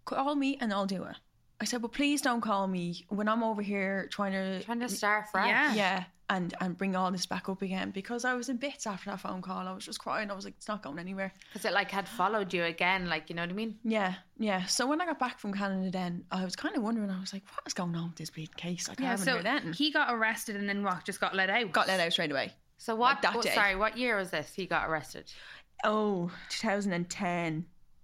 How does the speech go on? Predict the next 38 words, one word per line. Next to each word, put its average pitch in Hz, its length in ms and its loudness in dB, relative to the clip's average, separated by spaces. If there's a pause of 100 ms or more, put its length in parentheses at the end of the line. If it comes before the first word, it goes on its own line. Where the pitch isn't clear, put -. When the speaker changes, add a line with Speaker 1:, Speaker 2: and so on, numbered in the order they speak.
(480)
Speaker 1:
No. 185 400 2 (880)
Jesus. 196 560 -4 (100)
Um, 202 640 -4 (420)
that 247 100 -4
was 233 120 -4
my 240 80 -2
leaving 285 280 -2
cert 214 200 -2
year. 185 240 -2 (540)
So - 120 -4
yeah, 247 140 0
two - 160 -6
thousand 262 200 0
and 220 80 -4
ten. 214 220 -2 (260)
Speaker 2:
And 190 120 -2
then, 185 200 2
so 226 80 -2
Speaker 1:
Yeah. 214 80 4
Speaker 2:
this 190 260 -2
was 190 160 -2
in 180 180 -2
twenty 180 300 -2
fifteen? 160 600 -4 (340)
Speaker 1:
In 220 100 4
twenty 202 220 0
fifteen, 185 460 -2
yeah. 156 200 -2
So - 140 -8
five 175 240 -2
years 180 140 -2
Speaker 2:
Still 185 160 2
Speaker 1:
later. 160 120 -2
Speaker 2:
nothing 156 240 -2
Speaker 1:
Still 180 220 2
Speaker 2:
had, 190 60 0
Speaker 1:
nothing. 160 140 -2
Speaker 2:
like - 160 -12